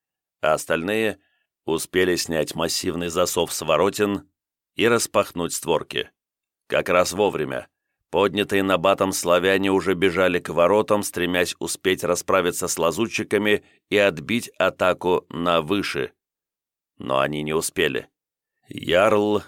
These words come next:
был в числе первых, кто ворвался в поселение, и, заметив приближающегося врага, лишь свирепо ухмыльнулся. Защитников было не более двух десятков.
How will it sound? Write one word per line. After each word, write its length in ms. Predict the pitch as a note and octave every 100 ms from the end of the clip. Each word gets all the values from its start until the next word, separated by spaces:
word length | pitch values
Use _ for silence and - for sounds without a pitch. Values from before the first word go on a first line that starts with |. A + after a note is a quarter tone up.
| -
был 300 | D2+ F2+ G#2+
в 80 | -
числе 380 | G2+ - F2+
первых, 500 | E2 G2 G#2+ G2+ G2+
кто 220 | - F2 D#2+
ворвался 520 | E2 D#2+ D#2+ - D#2+
в 100 | -
поселение, 720 | D2+ - E2+ D2 C2+ C2+ - _ _ _ _ -
и, 100 | E2+
заметив 480 | F#2 G2+ G#2 G#2+ -
приближающегося 920 | G2 F2+ E2+ F2+ F2 - E2+ E2 D#2+
врага, 460 | D2+ D#2 F2 F2+ - _
лишь 280 | - F2+ F#2
свирепо 440 | - F2+ F2+ E2+ D#2+
ухмыльнулся. 880 | D2+ - E2 E2 D#2 C#2 - B1+ - _ _ _ _ _ -
Защитников 760 | D2+ F2+ F#2+ A#2+ A2+ A2+ A#2+ E2+
было 220 | G#2+ G#2+
не 120 | G#2
более 320 | G2 G#2 G2+ F#2+
двух 280 | F2+ G2
десятков. 680 | F2 G2+ F2 D2 - C2 -